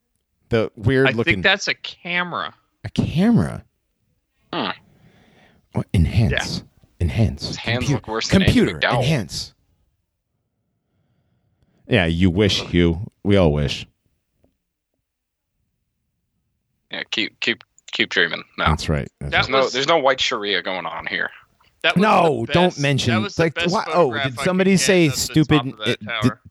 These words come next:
Speaker 1: did somebody say shitty meme time?
Speaker 3: No.
Speaker 1: All right. I was pretty sure I didn't hear somebody say shitty meme time.
Speaker 3: Um,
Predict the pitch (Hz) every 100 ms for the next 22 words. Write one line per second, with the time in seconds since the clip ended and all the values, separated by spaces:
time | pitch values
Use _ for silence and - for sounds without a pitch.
0 | - 110 139 131 139 135 - 131 120 107
1 | - 127 120 104 107 113 135 127 127 -
2 | _ _ _ _ _ _ _ _ _ _
3 | _ _ _ _ - 113 131 127 - -
4 | _ _ 78 69 65 - _ _ _ _
5 | _ _ _ _ _ _ _ _ _ _
6 | _ _ _ _ _ - 95 80 160 151
7 | 120 151 127 127 135 131 127 101 110 98
8 | 113 101 98 - 104 95 117 107 101 101
9 | 98 87 78 87 _ _ _ _ _ _
10 | - 131 131 131 131